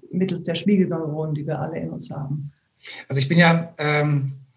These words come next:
Speaker 2: also die Medien haben mir ja den Titel gegeben, Deutschlands führende Experte für Charisma.
Speaker 1: Ja.
Speaker 2: Und die Essenz von Charisma ist genau das Gleiche. Die, die, die charismatische Wahrnehmung. Also wir nehmen, da kommt eine Person, betritt den Raum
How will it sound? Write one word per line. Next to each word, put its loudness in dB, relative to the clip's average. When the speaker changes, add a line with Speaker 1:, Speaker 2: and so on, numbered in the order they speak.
Speaker 2:
also -2
die 6
Medien 6
haben 6
mir 6
ja 6
den 6
Titel 0
gegeben, 4
Deutschlands 0
führende 2
Experte -4
für -8
Charisma. 0
Speaker 1:
Ja. 0
Speaker 2:
Und 2
die 2
Essenz 2
von -6
Charisma 2
ist -2
genau 0
das 0
Gleiche. -2
Die, 0
die, 4
die -14
charismatische 4
Wahrnehmung. 6
Also 0
wir 4
nehmen, 6
da 2
kommt 0
eine 0
Person, 0
betritt -2
den 2
Raum 2